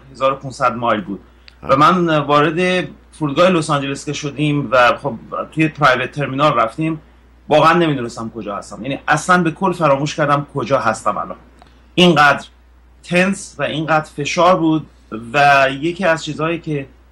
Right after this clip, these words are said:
خب همه می‌دونن این خارق العاده بودن انرژی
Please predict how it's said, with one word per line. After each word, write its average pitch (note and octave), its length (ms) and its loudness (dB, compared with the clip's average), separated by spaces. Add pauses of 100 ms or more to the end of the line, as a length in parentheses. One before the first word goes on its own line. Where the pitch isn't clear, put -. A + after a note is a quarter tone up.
خب C#3 220 -2
همه C#3 220 2
می‌دونن D3+ 640 2 (420)
این C#3+ 500 2
خارق C#3 540 2
العاده C3+ 440 2
بودن E3+ 680 0 (440)
انرژی C#3+ 800 2